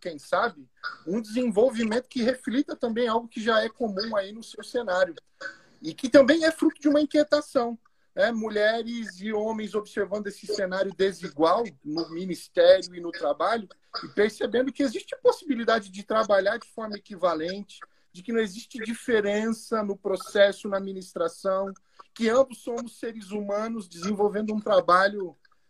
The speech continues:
é, para o mesmo Senhor. E, e eu gosto de olhar para esse cenário e ter você aqui conosco hoje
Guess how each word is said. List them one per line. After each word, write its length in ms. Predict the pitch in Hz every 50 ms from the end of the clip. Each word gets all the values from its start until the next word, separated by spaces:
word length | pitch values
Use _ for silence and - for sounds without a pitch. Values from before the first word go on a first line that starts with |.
| _ _
é, 240 | - - 156 165 170
para 240 | 170 - 202 202 208
o 40 | 214
mesmo 720 | 202 190 190 202 226 226 214 254 254 254 233 214 185 151 -
Senhor. 800 | - - - - - 233 226 208 180 170 180 185 196 202 208 208 _ _ _ _ _ - - - -
E, 380 | - 165 170 185 185 185 - 160
e 40 | 170
eu 120 | 196 196
gosto 280 | 180 180 196 208 196 190
de 80 | 190
olhar 220 | 208 202 196 196 202
para 120 | - 202
esse 140 | 190 - -
cenário 360 | - - 202 185 180 190 202
e 40 | 185
ter 220 | _ - 208 247
você 380 | 269 220 226 220 214 - - 214
aqui 320 | 208 190 _ - 190 185 180
conosco 640 | - - 185 180 175 180 180 175 - - 170 156 165
hoje 420 | 196 226 240 214 165 160 135 131